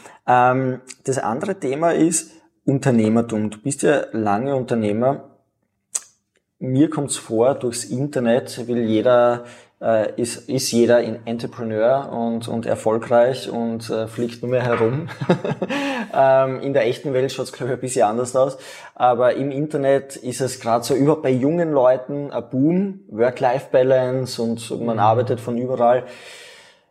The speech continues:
Speaker 1: Wie würdest du das sagen? Unternehmertum, äh, du bist lange Unternehmer, es hat Höhen und Tiefen gegeben. Ist es für jeden was?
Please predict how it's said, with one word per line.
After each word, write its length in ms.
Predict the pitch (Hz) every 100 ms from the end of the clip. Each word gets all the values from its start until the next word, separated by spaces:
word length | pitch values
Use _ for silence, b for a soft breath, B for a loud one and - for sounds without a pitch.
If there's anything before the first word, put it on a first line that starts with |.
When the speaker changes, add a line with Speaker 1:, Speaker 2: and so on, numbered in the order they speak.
| B _
Speaker 1:
Wie 180 | 139 160
würdest 320 | 180 165 -
du 80 | 135
das 160 | 127 -
sagen? 320 | 104 104 104
Unternehmertum, 1080 | 127 120 131 117 139 156 151 160 185 185 - _ _ _ _ _ _ _
äh, 60 | - 151 -
du 80 |
bist 240 | - 151 151
lange 260 | 120 143
Unternehmer, 540 | 151 151 139 135 156 156
es 140 | 123 123
hat 160 | 131
Höhen 220 | 127 131
und 140 | 131 117
Tiefen 340 | 135 143 165
gegeben. 640 | 147 143 127 131 147 147 - -
Ist 220 | 143 180
es 100 | 175
für 140 | -
jeden 320 | 151 151 160
was? 540 | 160 170 180 - -